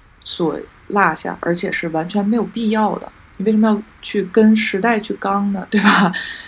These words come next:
所以我觉得就像所有的技术在革新的时候，你，你都会引用到一些新的理论啊，新的，呃，周边的技术一样，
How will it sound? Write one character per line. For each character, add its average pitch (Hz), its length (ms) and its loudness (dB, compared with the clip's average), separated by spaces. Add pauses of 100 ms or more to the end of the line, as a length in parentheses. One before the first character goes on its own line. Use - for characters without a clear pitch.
(100)
所 - 220 0
以 226 340 4 (840)
我 196 160 6
觉 202 160 4
得 262 160 2
就 285 160 0
像 254 200 -2
所 220 200 -4
有 233 100 -4
的 180 120 -4
技 214 420 -4
术 - 400 -6
在 190 160 -6
革 175 260 -4
新 233 220 -6
的 220 80 -2
时 - 120 -6
候， 175 120 -2
你， 170 240 -2 (100)
你 160 320 -8
都 214 200 -2
会 214 180 -2
引 175 220 -4
用 170 140 -4
到 175 160 -2
一 175 40 -6
些 180 160 -8
新 220 180 -6
的 226 120 -2
理 175 180 -2
论 202 200 -2
啊， 185 380 -2
新 220 320 0
的， 180 260 0 (340)
呃， 170 220 -2
周 220 220 4
边 226 160 0
的 220 80 -2
技 185 160 -2
术 175 160 -4
一 175 80 -4
样， 180 160 -4